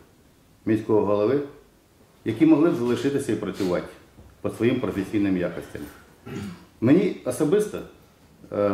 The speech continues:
партійність людей, яких заставили вступити в партію регіонів, а, наскільки я знаю, деяких навіть не заставили, от, е, без різниці.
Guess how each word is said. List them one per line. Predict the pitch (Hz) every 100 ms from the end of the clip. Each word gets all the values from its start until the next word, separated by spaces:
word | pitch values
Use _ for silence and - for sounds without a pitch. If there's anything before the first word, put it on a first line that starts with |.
| -
партійність | - 139 - 147 110 92 - - - -
людей, | 104 113 143 170 - - - - - - - - - -
яких | 110 113 135 107
заставили | 123 131 113 101
вступити | 95 110 98 104
в | 98 95
партію | 104 92 98 98
регіонів, | 95 107 104 92 - - - - - -
а, | 104 95 92 - - - - - - - - _ -
наскільки | 104 - 107 104
я | 95
знаю, | 104 95
деяких | 98 95 -
навіть | 98 98 98
не | 104
заставили, | 127 - 190 120 87 - - - _ - - -
от, | - 92 92 87 - - - 110
е, | 98 95 95 92 85 - - -
без | - 95 143
різниці. | 147 135 123 - -